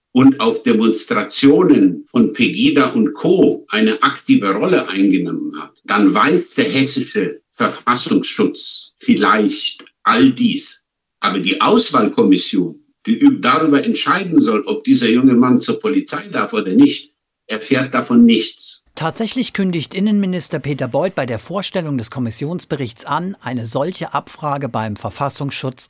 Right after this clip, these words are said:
Speaker 2: einzuführen. Trotzdem, auch bei Kommissionsmitgliedern bleibt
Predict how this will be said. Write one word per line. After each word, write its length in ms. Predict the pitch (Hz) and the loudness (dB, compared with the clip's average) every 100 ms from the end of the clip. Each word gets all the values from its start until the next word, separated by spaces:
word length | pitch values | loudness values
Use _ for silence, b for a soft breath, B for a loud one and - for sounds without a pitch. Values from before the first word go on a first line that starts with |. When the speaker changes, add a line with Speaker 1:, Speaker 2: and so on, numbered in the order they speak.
| - | -10
Speaker 2:
einzuführen. 680 | 131 117 - - 107 110 139 _ _ b b b b b b - | -8 -8 -10 -12 -16 -16 -20 _ _ b b b b b b -10
Trotzdem, 520 | - 165 - 120 110 b b b _ | -6 -6 -6 -10 -10 b b b _
auch 200 | - 170 | -8 -8
bei 240 | - 170 160 | -4 -4 -4
Kommissionsmitgliedern 1300 | - 160 165 - 214 196 151 127 - 135 113 107 | -4 -6 -4 -4 -2 -2 -4 -6 -4 -4 -2 -4
bleibt 420 | - 120 120 - | -6 -4 -4 -8